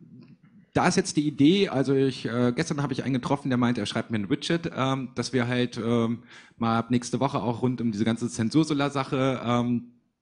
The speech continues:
so ein Widget haben, wo ich sagen kann, äh, „Okay,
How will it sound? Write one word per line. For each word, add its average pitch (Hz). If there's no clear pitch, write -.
so 101
ein 120
Widget 151
haben, 143
wo 131
ich 131
sagen 131
kann, 131
äh, 123
„Okay, 143